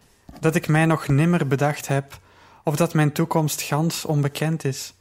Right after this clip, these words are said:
Maar God heeft somtijds een bijzondere manier om zich van zielen te bedienen die zich aan hem toewijden.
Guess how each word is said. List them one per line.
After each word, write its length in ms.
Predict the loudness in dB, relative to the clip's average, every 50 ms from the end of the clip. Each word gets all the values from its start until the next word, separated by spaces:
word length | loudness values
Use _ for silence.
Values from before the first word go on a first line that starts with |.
| _ _ _ _ _ -20 -20 -20 -20 -20 _
Maar 240 | -2 0 2 2 2
God 300 | 2 0 0 0 0 -4
heeft 280 | -4 -2 -2 0 0 0
somtijds 800 | -2 0 0 0 0 -2 -2 -4 -4 -2 -2 -4 -6 -8 -12 -14 _ _ _ _ -20 -20 -20 -20 _
een 120 | -2 0 4
bijzondere 500 | 4 4 4 4 4 2 4 4 2 4
manier 520 | 4 4 4 4 4 4 2 2 0 -2 -2
om 160 | 0 0 0
zich 220 | 2 0 -2 -2 -2
van 200 | 0 0 0 0
zielen 340 | 0 0 0 0 0 0
te 140 | -2 -2 -4
bedienen 480 | -4 -4 -4 -2 -2 -2 -2 -2 -4 -6 -10 -16 -20 -20 -20 -20 _ _ _ -10 -4
die 160 | -2 0 0
zich 300 | 0 0 -2 -2 -4 -4
aan 180 | -2 0 0
hem 400 | 0 0 0 0 0 0 -2 -4 -4
toewijden. 760 | -4 -2 0 0 0 0 -2 -2 -2 -4 -4 -4 -6 -8